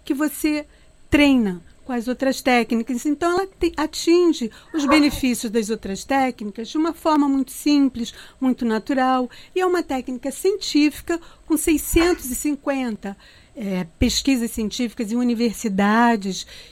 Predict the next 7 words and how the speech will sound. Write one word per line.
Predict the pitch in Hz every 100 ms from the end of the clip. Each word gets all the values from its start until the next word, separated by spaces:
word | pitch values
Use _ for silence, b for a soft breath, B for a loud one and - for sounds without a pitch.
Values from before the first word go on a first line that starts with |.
| -
e | 240 226
publicações | 214 226 226 220 208 - 220 233 214
em | 208
revistas | 208 185 208 202 214 185 B B B
indexadas, | 220 214 233 - - 214 233 233 214 180 180 165 - b b _
é, | 240 196 196 190 196 b b b _ _ - 240 - _
pesquisas, | - 220 - 226 240 -